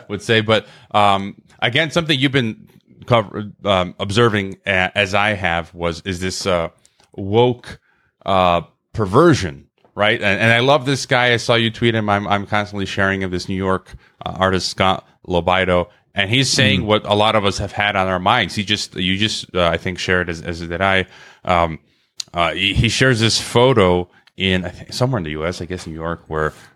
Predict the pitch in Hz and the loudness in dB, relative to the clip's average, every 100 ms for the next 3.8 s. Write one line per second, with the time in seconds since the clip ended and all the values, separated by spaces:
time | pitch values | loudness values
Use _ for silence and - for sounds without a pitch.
0 | - 82 80 - 156 160 127 92 87 107 | -8 -4 2 2 2 4 4 6 4 4
1 | 165 107 - 80 104 131 - - - 113 | 2 2 -2 0 2 2 2 2 2 -2
2 | 120 117 123 156 117 98 104 151 113 - | -6 -4 -4 -4 -4 -2 2 2 2 -2
3 | - 104 117 135 113 123 107 | -6 0 4 6 4 2 2